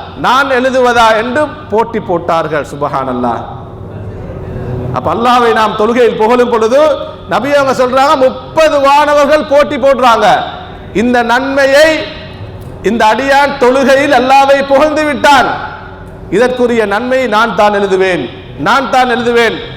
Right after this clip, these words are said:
இன்னும் சில அறிவிப்புகள் வருகிறது, அந்த முப்பது வானவர்களும் போட்டி போட்டுக்கொண்டு அல்லாஹ்ட்ட போறாங்களாம், "நான் தான் முதலில் போய்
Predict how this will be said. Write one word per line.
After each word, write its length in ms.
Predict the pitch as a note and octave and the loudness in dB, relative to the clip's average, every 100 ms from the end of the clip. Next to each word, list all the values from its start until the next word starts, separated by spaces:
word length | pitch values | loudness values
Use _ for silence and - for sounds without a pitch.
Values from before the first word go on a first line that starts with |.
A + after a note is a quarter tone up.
| - | -6
இன்னும் 260 | G#3 C#4 C#4 | -2 -2 0
சில 180 | C4+ | 2
அறிவிப்புகள் 500 | A#3+ B3 C4+ C4+ B3+ | 4 2 0 2 2
வருகிறது, 640 | A#3+ A#3+ A#3 A#3+ C4+ D#4 A#3 - - - - - | 4 4 4 2 2 0 -2 -10 -16 -18 -16 -4
அந்த 240 | F#3 A3+ | -2 0
முப்பது 460 | A3+ A3 - C#4+ C4+ | -2 -2 0 2 4
வானவர்களும் 800 | C4 C#4 C#4 C4+ C#4 D4 C#4+ C4 - - - | 4 4 4 2 4 4 2 -4 -14 -10 -2
போட்டி 520 | G#3+ C4+ F#3+ - C4 | 2 2 0 -4 -2
போட்டுக்கொண்டு 680 | A#3 B3 B3+ B3 A#3+ B3 C#4 | 2 0 0 0 0 2 2
அல்லாஹ்ட்ட 440 | A3 B3 B3 A#3+ G3+ | 2 2 2 2 2
போறாங்களாம், 480 | A3+ G3+ F3+ D3+ A2+ - - - - - | 2 2 2 0 -4 -12 -18 -18 -18 -10
"நான் 420 | C#3 G#3 B3+ A#3 | -4 -2 -2 0
தான் 460 | B3+ C4 C#4 B3+ F3 | 2 2 0 -4 -2
முதலில் 680 | F#3 G#3 B3 C4+ C4+ C4+ - | 2 2 4 2 -2 -8 -4
போய் 280 | G3+ A#3 | 2 2